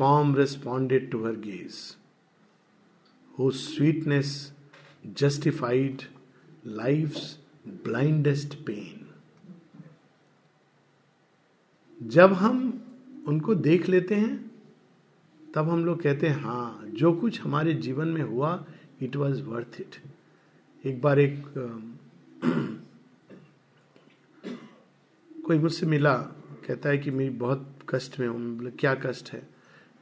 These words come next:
कहते हैं, "मुझे रोज दिन भर भूत दिखाई देते हैं।" "अच्छा,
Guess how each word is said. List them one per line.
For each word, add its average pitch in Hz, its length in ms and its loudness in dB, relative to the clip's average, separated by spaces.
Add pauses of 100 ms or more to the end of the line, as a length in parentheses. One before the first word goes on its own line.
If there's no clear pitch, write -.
कहते 143 160 -6
हैं, 151 80 2
"मुझे 151 260 6 (300)
रोज 156 400 6 (1120)
दिन 156 340 6
भर 135 460 2 (320)
भूत 160 260 8
दिखाई 139 360 0
देते 98 300 -14
हैं।" - 120 -20 (800)
"अच्छा, - 240 -4